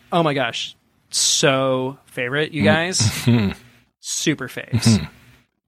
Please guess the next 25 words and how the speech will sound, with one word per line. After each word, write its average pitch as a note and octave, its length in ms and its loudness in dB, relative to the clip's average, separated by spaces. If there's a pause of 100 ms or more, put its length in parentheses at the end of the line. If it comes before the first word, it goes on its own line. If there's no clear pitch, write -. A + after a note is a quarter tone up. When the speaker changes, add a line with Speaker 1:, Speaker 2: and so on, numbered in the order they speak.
(640)
Speaker 1:
Well, D3+ 320 2 (320)
I D#3+ 40 0
think E3+ 160 2
that'll D3 160 2
do C3 140 -4
it. A#2+ 100 -8 (1080)
I D3+ 60 -6
think D3+ 100 -4
we D3+ 60 -2
went C#3+ 220 -4
all C#3+ 180 2
over C3 140 -4
the A#2+ 40 -16
place. B2 300 -6 (340)
Uh, C#3+ 300 4 (100)
big F3 220 0
thanks D#3+ 380 0
to C#3 400 0 (160)
Timothy E3+ 580 0
and A#2+ 300 -10 (160)
Ernie F#3 540 0 (360)
and C3+ 680 -4
Matt F3 420 0 (340)
and B2+ 300 -8
Nicole G3 720 2